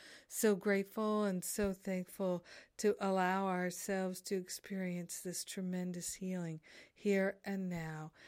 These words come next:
We allow ourselves to know true peace. In gratitude, we let it be, and so it is. Amen. Amen, amen, amen. Oh,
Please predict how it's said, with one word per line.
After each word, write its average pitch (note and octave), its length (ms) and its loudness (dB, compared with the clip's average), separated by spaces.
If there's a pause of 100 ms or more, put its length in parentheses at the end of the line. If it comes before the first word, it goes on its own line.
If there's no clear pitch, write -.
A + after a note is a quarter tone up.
(160)
We G3+ 160 6
allow F3+ 440 4
ourselves F3 1120 0 (520)
to G#3 120 2
know F3+ 280 4
true F#3+ 320 0
peace. - 720 -4 (400)
In G3+ 160 2
gratitude, G3+ 840 4 (160)
we G3+ 140 -2
let F3 220 0
it E3 180 -8
be, E3+ 400 -2 (420)
and F#3+ 240 0
so F3 340 0
it E3+ 120 0
is. D#3 500 -4 (480)
Amen. F3+ 1300 -2 (380)
Amen, F3+ 480 -2
amen, F3 640 -2 (140)
amen. E3+ 880 -2 (1500)
Oh, C4+ 320 4